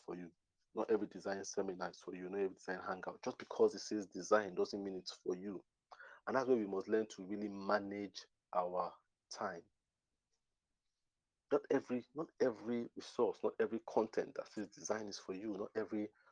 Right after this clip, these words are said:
person that says they are design leaders or teachers are your teachers. Not every design book is a book for you. It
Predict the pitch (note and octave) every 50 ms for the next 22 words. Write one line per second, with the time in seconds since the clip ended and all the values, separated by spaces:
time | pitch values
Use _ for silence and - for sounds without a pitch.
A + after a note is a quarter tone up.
0 | _ _ - - A#2 - - G#2+ F2+ - - - - G#2+ G#2 G#2 G2+ G2 - -
1 | - - - G2 G2 F#2+ F#2+ F#2 - F#2+ F#2 F2 G#2+ A2 A2 G#2 F#2+ G2+ G#2+ -
2 | G#2 F#2 F2+ - F#2 - - - B3 - - G#2 F2+ - - F2 - - - -
3 | - - - - D#2+ E2 G#2 A2+ A2 G#2+ G2 G#2 G#2+ - F#2 - G#2+ G#2 G#2+ G2+
4 | F#2+ A2 G#2+ - - F#2 - - F2+ - - A2+ - - - - F#2 F2+ F#2 G2+
5 | G2 F2+ - _ - - - - - - - _ _ _ _ _ _ _ _ _
6 | _ - -